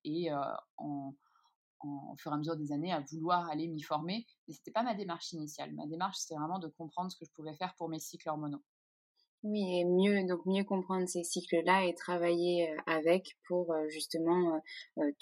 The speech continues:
Speaker 2: toi, euh, te, te guérir, entre guillemets, grâce à cette pratique, si j'ai bien compris.
Speaker 1: Alors, c'est, euh,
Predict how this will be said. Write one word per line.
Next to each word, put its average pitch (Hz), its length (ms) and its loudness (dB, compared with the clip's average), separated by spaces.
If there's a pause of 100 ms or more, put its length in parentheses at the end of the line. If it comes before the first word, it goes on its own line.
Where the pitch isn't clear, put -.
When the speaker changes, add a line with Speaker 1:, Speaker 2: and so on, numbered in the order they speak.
Speaker 2:
toi, 180 400 6
euh, 156 380 -2
te, 151 460 -6
te 156 180 0
guérir, 170 420 6
entre 165 280 0
guillemets, 156 400 2
grâce 156 300 -2
à 156 40 -2
cette - 220 -6
pratique, - 520 -8 (220)
si - 180 -6
j'ai 147 140 0
bien - 220 -6
compris. - 240 -10 (800)
Speaker 1:
Alors, 185 260 4
c'est, 190 280 0
euh, 170 220 6